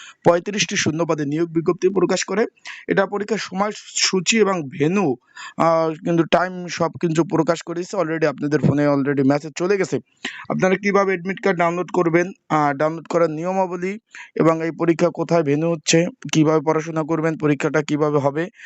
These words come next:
সকল বিষয় নিয়ে কিন্তু আজকের এই ভিডিওতে আলোচনা করার চেষ্টা করব। তাই ভিডিওটা আপনারা শুরু থেকে শেষ পর্যন্ত দেখবেন। আশা করি সকল ধরনের তথ্যাবলী,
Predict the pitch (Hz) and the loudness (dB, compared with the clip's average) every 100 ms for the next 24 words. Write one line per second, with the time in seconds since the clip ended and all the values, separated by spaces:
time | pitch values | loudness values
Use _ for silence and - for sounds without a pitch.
0 | - - - 175 180 160 160 135 135 131 | -20 0 2 2 0 0 0 0 -2 -2
1 | 135 - 135 139 131 139 143 143 139 151 | -4 -2 0 2 2 2 2 2 0 -2
2 | 156 160 170 175 165 190 170 180 226 - | -2 2 0 -2 -4 0 2 0 -2 -4
3 | _ _ _ - - 147 139 151 147 135 | _ _ _ 0 2 4 4 4 4 0
4 | 147 147 - 147 151 156 143 143 - 156 | 2 0 0 -4 -4 -4 -4 -4 -2 0
5 | 156 156 151 156 208 262 - _ _ - | 2 2 2 4 4 2 -10 _ _ -2
6 | 156 160 156 143 135 135 135 139 139 131 | -2 -2 -10 -8 -6 -4 -2 0 0 0
7 | 147 - 156 156 185 | -2 2 0 0 -4